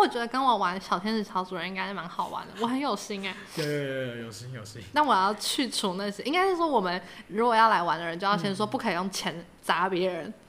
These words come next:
Speaker 2: 嗯。
Speaker 1: <laughs> 不然我就显得我很，我显得我的主-，主人过得很寒酸。
Speaker 2: 就一定要用手写啊，要，要么就是要有，有，有，有故事的、有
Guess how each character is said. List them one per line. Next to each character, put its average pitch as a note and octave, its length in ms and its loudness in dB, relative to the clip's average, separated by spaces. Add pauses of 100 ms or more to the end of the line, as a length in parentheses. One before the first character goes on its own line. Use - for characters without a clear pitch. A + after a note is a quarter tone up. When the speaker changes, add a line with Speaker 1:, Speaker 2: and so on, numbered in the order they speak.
(220)
Speaker 2:
嗯。 - 480 4
Speaker 1:
<laughs> - 480 0
不 - 80 2
然 C4 100 10
我 A#3+ 120 10
就 - 180 10
显 A3+ 240 6
得 G3 100 4
我 G3+ 140 6
很， A#3+ 180 4
我 G#3+ 140 0
显 A3 160 2
得 G#3+ 140 2
我 G#3 180 0
的 F#3+ 260 -2 (220)
主-， - 140 -2 (120)
主 G#3 140 2
人 G3 160 2
过 A3+ 140 4
得 G#3+ 80 6
很 F#3 100 2
寒 E3 300 -2
酸。 F3+ 420 -2
Speaker 2:
就 B3+ 120 -2
一 G3 100 0
定 G#3 120 2
要 G3+ 100 4
用 G3+ 120 2
手 D3 260 0
写 B2 300 -6
啊， G#2 80 -12 (240)
要， E3 240 -2
要 - 0 -
么 C#3 140 -2
就 C3 100 -10
是 C#3+ 80 -8
要 D#3 140 -2
有， A#2 180 -6
有， G#2+ 180 -8
有， A2+ 280 -10
有 A#2+ 140 -8
故 F#3 180 -2
事 D3+ 240 -4
的、 G2 100 -12
有 G#2 80 -12